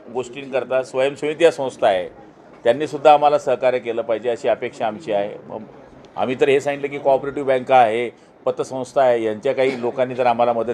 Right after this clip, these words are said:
केली, कारण की यंत्रणा, आमची सरकारी यंत्रणा पूर्णपणे काम करते, पण तरीसुद्धा,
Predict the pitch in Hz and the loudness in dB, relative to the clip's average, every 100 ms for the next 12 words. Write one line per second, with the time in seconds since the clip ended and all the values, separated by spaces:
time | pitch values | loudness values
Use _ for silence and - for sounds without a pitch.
0 | 117 113 101 123 135 160 160 - - - | -6 -8 -4 -4 -4 -8 -8 -12 -20 -20
1 | - - 87 113 135 165 180 170 156 175 | -20 -12 -2 0 4 6 8 8 4 -8
2 | 170 143 123 147 156 151 147 151 156 156 | 0 0 2 2 2 0 -2 -2 -2 0
3 | 160 151 151 139 127 120 110 113 113 139 | -2 0 0 2 0 0 -4 -4 -6 -6
4 | 147 147 156 143 156 156 | -4 -4 -4 -2 4 4